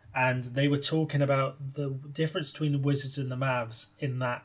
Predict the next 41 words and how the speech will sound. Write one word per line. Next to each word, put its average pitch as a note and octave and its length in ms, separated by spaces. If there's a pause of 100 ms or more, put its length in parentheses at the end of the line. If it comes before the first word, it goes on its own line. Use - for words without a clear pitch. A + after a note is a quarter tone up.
stretch. - 640
And C3+ 80
they C#3+ 120
were C#3+ 80
saying C#3+ 440
that C3+ 220 (460)
the C#3+ 80
Mavericks D3+ 420
have C3 180
guys C3 280
like C3 240
Doncic, C3 720
guys C3 260
like B2+ 240
Wes B2 240
Matthews, B2 440
who B2+ 120
are B2 60
good - 320
teammates. A#2+ 560
They, B2 400 (480)
they're C#3+ 100
not, D3 240
they C#3+ 140
don't D#3 180
just C#3+ 160
want C#3+ 200
the C3+ 60
ball C#3+ 200
in C3+ 80
their C3+ 100
hands. A#2+ 480
They C3+ 140
will C3 160
make B2+ 180
smart C3 440
cuts, - 480 (280)
which - 240
creates C3+ 720 (160)
stuff - 460 (260)
elsewhere. B2+ 600